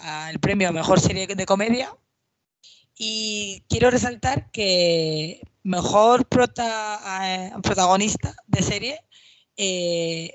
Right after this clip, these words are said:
yo quiero que se lo den a Patrick, criado por las noches de Tefía. O sea, eso quiero que se quede marcado, porque como se lo den, vamos, voy a saltar, pues, vamos, eh, del sofá.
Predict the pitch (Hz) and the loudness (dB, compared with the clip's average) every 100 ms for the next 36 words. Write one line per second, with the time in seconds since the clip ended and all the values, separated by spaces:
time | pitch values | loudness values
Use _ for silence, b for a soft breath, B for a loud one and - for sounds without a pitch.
0 | - 175 208 208 233 254 247 208 196 196 | -8 2 2 2 -2 -4 -4 -4 -2 -4
1 | 220 202 202 - 254 - 202 202 233 226 | -6 -4 -2 0 -2 -6 -4 0 0 0
2 | 196 156 170 - 208 190 - - 156 - | -6 -2 -2 -2 -4 -2 0 0 -2 -8
3 | _ _ _ _ _ _ _ - 151 147 | _ _ _ _ _ _ _ -16 -8 -6
4 | 185 202 214 196 170 165 147 - 185 185 | -4 -2 -2 -2 -4 -4 -6 -6 -4 -2
5 | 170 170 165 156 147 170 156 175 165 135 | -2 -2 0 0 0 -8 -8 -4 -2 -2
6 | 156 156 190 285 _ 175 165 131 - - | -2 -2 -4 -6 _ -8 -6 -6 -10 -20
7 | _ _ _ _ _ _ _ _ _ _ | _ _ _ _ _ _ _ _ _ _
8 | _ _ _ _ _ _ _ _ 190 185 | _ _ _ _ _ _ _ _ -14 -12
9 | 185 - _ 175 - 185 196 - 185 165 | -14 -18 _ 0 0 0 -2 -4 -4 -2
10 | 160 151 - - 185 180 175 - 170 - | 0 0 -2 -6 -10 -6 0 4 6 4